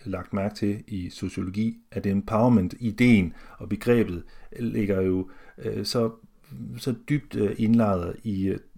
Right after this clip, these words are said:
øh, New Public Management-ideen. Se, og nu tager vi lige et spring til Franse og Krauses, øh, artikel, det her The Readiness for Change Model, øh, den her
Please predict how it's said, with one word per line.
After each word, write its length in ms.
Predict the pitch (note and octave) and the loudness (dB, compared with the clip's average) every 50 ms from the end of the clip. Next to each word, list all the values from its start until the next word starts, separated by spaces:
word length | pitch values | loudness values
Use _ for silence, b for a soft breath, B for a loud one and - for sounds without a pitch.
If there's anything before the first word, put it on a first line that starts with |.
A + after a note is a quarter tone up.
| - - B2+ | -18 -10 -8
øh, 180 | A2+ G2+ F#2 | -6 -6 -2
New 140 | G2 G2+ G#2 | 0 0 -2
Public 340 | G#2 - A2 G#2+ - F#2+ F#2 - | -2 -4 -6 -8 -6 -8 -4 -2
Management-ideen. 840 | G2 G2 G2+ A2 G#2 - - F#2 E2+ E2+ F2 F#2+ F#2+ F2+ E2 E2+ - _ _ _ _ _ _ _ _ _ _ _ _ _ _ _ B B B B B B B B B B B B | 0 2 2 0 0 -2 -6 -8 -8 -6 -4 -4 -4 -4 -6 -8 -12 _ _ _ _ _ _ _ _ _ _ _ _ _ _ _ B B B B B B B B B B B B
Se, 180 | - D3+ D3 C3+ | 2 2 4 6
og 100 | C#3+ D#3 | 6 6
nu 100 | F#3+ G#3 | 6 6
tager 280 | G#3 - F#3 G3 F#3+ | 4 6 6 8 8
vi 60 | E3+ | 6
lige 120 | E3+ F3 F#3 | 6 4 2
et 80 | F#3 | 2
spring 320 | - - - F3 F3 D#3 - | 4 4 4 4 4 4 0
til 280 | - C3+ A#2 A2 - - | 2 4 4 4 2 2
Franse 400 | - B2 B2 C#3 - - A2+ - | 2 2 2 2 2 0 -2 -2
og 120 | - G#2 | -4 -6
Krauses, 640 | - - C3+ C3 E3 F3 - - F2+ E2 - - - | -4 -2 0 2 2 2 0 -2 -6 -8 -8 -4 -4
øh, 180 | F#2 F#2 G2 | -2 -2 -2
artikel, 460 | G2 F#2+ - - B2+ A#2+ G#2+ F#2+ F2+ | -2 -4 -4 -4 -4 -2 -2 -2 -2
det 100 | G2+ G#2 | 0 0
her 120 | G#2 A2 G2+ | 2 2 0
The 200 | F#2+ G2 G2 G2+ | 0 2 4 6
Readiness 380 | A#2 A#2+ A#2 G2+ F#2 F#2+ - | 6 6 6 2 0 0 -2
for 80 | - - | -4 -6
Change 420 | F#2 - - A#2 A2+ A#2 A#2+ A#2 - | -8 -2 2 4 6 6 6 4 2
Model, 260 | G#2 G2 G2+ - F#2 - - - | 2 2 2 0 -4 -8 -8 -6
øh, 160 | G#2 G2+ F#2+ | -6 -4 -2
den 120 | A2 G#2 | -2 0
her 100 | A2 A2 | 0 0